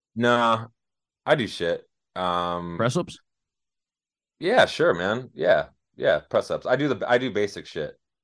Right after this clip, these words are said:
Speaker 1: Um, I don't get really in depth, but I do. I,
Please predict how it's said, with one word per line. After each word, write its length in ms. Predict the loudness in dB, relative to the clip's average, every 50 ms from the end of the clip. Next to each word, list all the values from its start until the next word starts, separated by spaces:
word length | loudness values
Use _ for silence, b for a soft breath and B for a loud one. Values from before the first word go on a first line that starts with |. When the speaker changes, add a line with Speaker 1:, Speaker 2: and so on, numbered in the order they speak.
| _ _
Speaker 1:
Um, 480 | -2 0 2 2 2 2 0 -2 -4 -2
I 100 | 0 2
don't 160 | 2 2 2
get 140 | 0 -2 -2
really 220 | -2 -4 -4 -4
in 100 | -6 -4
depth, 320 | -4 -2 -2 -2 -4 -10 _ b b b b b _
but 80 | 6 8
I 80 | 8
do. 180 | 6 4 0 -4 -4
I, 260 | -4 -4 -2 -4 -4